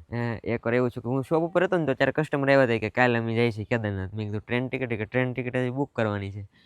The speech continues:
તો મેન વાત ઈ જ હતી કે ટ્રેન ટિકિટ તમારે એડવાન્સ બુક કરવી પડશે, કેમ કે છે ને, અ, ઉત્તરાખંડ અત્યારે બહુ બધા શ્રદ્ધાળુ, શ્રદ્ધાળુ જાતા હોય તો એટલો બધો, અ, ટ્રાફિક જ હોય તો તમે છે ને ટ્રેન ટિકિટ નહીં મળે. એટલે તમારે જવાનું ને આવવાનું પ્લાન હોય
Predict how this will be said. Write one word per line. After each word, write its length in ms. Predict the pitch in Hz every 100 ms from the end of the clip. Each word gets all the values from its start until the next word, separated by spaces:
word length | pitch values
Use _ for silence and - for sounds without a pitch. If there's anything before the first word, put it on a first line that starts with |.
| _ _ -
તો 260 | 107 98 - 113
મેન 240 | 135 131
વાત 240 | 127 -
ઈ 100 | 123
જ 40 | 113
હતી 200 | _ 107
કે 140 | 104
ટ્રેન 320 | - 123 120
ટિકિટ 320 | 110 120 113 -
તમારે 300 | 120 110 107
એડવાન્સ 300 | 117 113 117
બુક 160 | 113
કરવી 220 | - 123 117
પડશે, 200 | 120 117
કેમ 280 | - 110
કે 100 | 110
છે 100 | 120
ને, 140 | 131 113 - - -
અ, 60 | 110 110 107 -
ઉત્તરાખંડ 560 | 92 - 113 - 117
અત્યારે 280 | 117 113 104
બહુ 180 | 113 107
બધા 140 | 113
શ્રદ્ધાળુ, 480 | 104 110 113 110 - -
શ્રદ્ધાળુ 360 | 123 113 120 117
જાતા 260 | 123 - 117
હોય 140 | 107
તો 120 | 104
એટલો 240 | 104 113 107
બધો, 540 | 113 113 110 107 101 - - -
અ, 140 | 120
ટ્રાફિક 460 | 107 131 139 147 127
જ 60 |
હોય 140 | 117 117
તો 100 | 113
તમે 160 | 120
છે 160 | 123 139
ને 80 | 117
ટ્રેન 300 | - 113 113
ટિકિટ 360 | 113 - 120 - 110
નહીં 220 | 120 113
મળે. 180 | 104 101
એટલે 260 | 98 92 - 107
તમારે 240 | 110 110
જવાનું 380 | 107 113 113 104
ને 60 |
આવવાનું 340 | 104 107 110 104
પ્લાન 240 | 117 113
હોય 160 | 120